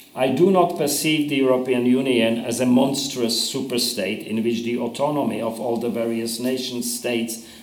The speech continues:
ethnic groups, cultures, and regions of Europe would gradually be dissolved. On the contrary, I see it as the systematic creation of a space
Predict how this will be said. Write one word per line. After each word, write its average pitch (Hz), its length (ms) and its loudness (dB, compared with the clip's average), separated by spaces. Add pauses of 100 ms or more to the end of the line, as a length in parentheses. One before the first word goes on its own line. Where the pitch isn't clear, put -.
(160)
ethnic 123 380 0
groups, 107 300 -4
cultures, 120 560 0
and 117 260 -4
regions 117 420 -2
of 110 140 -4
Europe 113 420 0
would 104 160 -6
gradually 110 540 -2
be 98 180 -6
dissolved. 117 720 -6 (760)
On 143 180 -2
the 139 120 -2
contrary, 143 720 -2
I 110 160 -2
see 160 520 0
it - 60 -8
as 123 200 -4
the 127 100 -4
systematic 127 920 -4
creation 107 640 -4
of 95 160 -8
a 95 40 -8
space 123 720 -2